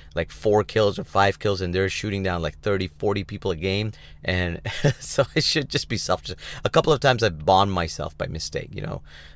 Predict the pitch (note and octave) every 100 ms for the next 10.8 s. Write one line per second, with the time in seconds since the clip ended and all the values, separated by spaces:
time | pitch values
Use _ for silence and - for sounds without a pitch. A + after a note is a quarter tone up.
0 | - E2 - B2+ A2+ G2+ G2+ G2 F2 F2+
1 | F2 F2+ F2 - G2 F#2 - E2+ - -
2 | - D#2+ - E2 D2+ D#2+ D#2 E2 D#2 D#2
3 | - E2+ - F2 D#2+ D#2 - F2+ D#2+ G1+
4 | - - - A#2+ D3 D3 D3+ D3 D#3 E3
5 | F#3 C#3+ B2 C3 F#2+ F#2 D#2 D2 - D2
6 | C#2+ D#2 D#2 - - F2+ - - G#2 G#2
7 | C3 C#3+ A#2 B2+ A#2 A#2 A2+ A2+ - -
8 | B2+ A2+ C3 B2 D3 - D#3+ D#3+ D3 B2+
9 | C3+ A#2+ A2+ - B2 C3 A#2+ C3+ B2 G#2+
10 | A#2+ A2 G#2+ G#2 G2+ F#2+ E2